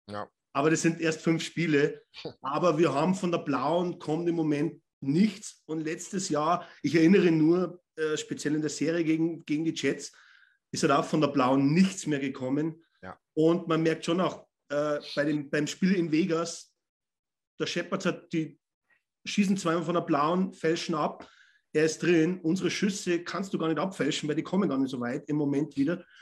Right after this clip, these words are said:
Speaker 2: Das ist für mich was, was ich da anbringen will, sicherlich.
Speaker 1: Ja.
Speaker 2: Ich glaube, da, da haben wir noch was zu tun.
Speaker 1: Richtig, aber das ist jetzt nichts, was, wo wir personell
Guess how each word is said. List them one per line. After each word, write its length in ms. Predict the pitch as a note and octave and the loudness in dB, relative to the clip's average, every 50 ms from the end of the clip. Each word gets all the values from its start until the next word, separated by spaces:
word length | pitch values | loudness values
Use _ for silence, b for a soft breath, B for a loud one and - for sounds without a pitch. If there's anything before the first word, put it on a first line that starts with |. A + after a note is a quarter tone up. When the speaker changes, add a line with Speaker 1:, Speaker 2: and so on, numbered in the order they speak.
| b b b - | b b b 2
Speaker 2:
Das 140 | F3+ G3 | 4 4
ist 140 | A#3 A3 F#3+ | 4 4 4
für 80 | - F#3+ | 4 4
mich 160 | F3+ G3 G3 | 4 6 6
was, 180 | F#3 F#3 - - | 4 4 2 0
was 140 | E3 E3 E3+ | -2 -4 -4
ich 80 | E3 | -2
da 160 | - D3 D#3 D#3+ | -2 -2 -2 0
anbringen 460 | C#3+ D3+ E3 D#3 D#3+ E3 D#3+ D#3+ C#3 | -2 -2 -2 0 0 0 0 0 0
will, 120 | C#3+ D#3 D#3 | 0 -2 -2
sicherlich. 580 | - - D3+ C#3+ - F3 D#3 D#3 - - _ _ _ _ _ _ _ _ | -2 -6 -8 -6 -4 -2 -2 -2 -2 -4 _ _ _ _ _ _ _ _
Speaker 1:
Ja. 180 | F2+ F2+ F2 - _ | -14 -14 -14 -14 _
Speaker 2:
Ich 60 | - | -6
glaube, 220 | A#2+ C3+ D3 D#3+ | -4 0 2 2
da, 380 | D#3 D3 C#3 C#3+ D3 D3 D3+ D3 | 2 2 2 2 2 2 2 0
da 600 | C#3+ D3+ C#3+ C3+ C#3 C#3+ C#3+ C#3+ C#3+ C#3+ C#3 C#3 - - - - - - | 0 -2 -4 -2 -2 -4 -4 -6 -6 -8 -8 -10 -14 -18 -20 -20 -10 -6
haben 100 | C#3 C#3 | -4 -2
wir 60 | D#3+ D#3 | 0 0
noch 140 | C#3+ - | -2 -2
was 180 | - C#3+ C#3 - | -4 -6 -6 -6
zu 100 | - - | -10 -12
tun. 380 | C3 - D3 C#3+ C#3 C#3 - _ _ _ _ _ _ _ _ - | -8 -6 -6 -6 -6 -8 -12 _ _ _ _ _ _ _ _ -14
Speaker 1:
Richtig, 400 | A#2 A2+ - - G2 F#2+ - - | -14 -12 -12 -12 -12 -12 -10 -6
aber 140 | B2+ C3+ C#3+ | -2 0 0
das 140 | D3+ C#3+ D3+ | 0 0 -2
ist 100 | D#3 - | -6 -6
jetzt 100 | - E3+ | -4 -6
nichts, 220 | F3 - - - | -4 -4 -2 -2
was, 220 | D#3 D3 - - | -2 -4 -4 -4
wo 100 | C#3+ D3 | -2 0
wir 120 | D3+ D3 C#3+ | 2 2 0
personell 640 | - - - D3 D3 B2+ C3+ B2 A2+ A2 G#2+ G#2+ G#2+ | 0 0 -2 -2 -2 -2 -4 -8 -8 -8 -10 -10 -12